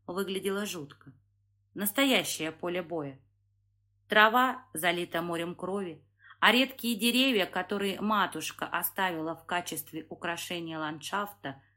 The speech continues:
выкорчеваны или переломаны. И под одним из крупных стволов лежал поверженный в бою хищник.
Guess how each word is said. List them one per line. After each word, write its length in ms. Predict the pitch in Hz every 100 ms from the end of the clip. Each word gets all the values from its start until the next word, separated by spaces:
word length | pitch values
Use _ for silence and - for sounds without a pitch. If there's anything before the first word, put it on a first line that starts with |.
| _
выкорчеваны 1000 | 180 190 220 170 147 - 143 143 139 135 _ _ -
или 400 | 180 170 165 -
переломаны. 720 | - 185 190 180 139 139 135 - _ _ _ _ _ _ _ _
И 120 | -
под 280 | - 180 - -
одним 600 | 180 185 175 185 156 156
из 140 | -
крупных 520 | - 175 147 156 147
стволов 600 | - - 170 175 196 202 - _ _
лежал 540 | 175 175 180 220 220 214 _ _
поверженный 720 | 180 180 226 226 196 185 175
в 100 | 160
бою 340 | 143 165 170
хищник. 680 | 175 - 160 147 - 139 -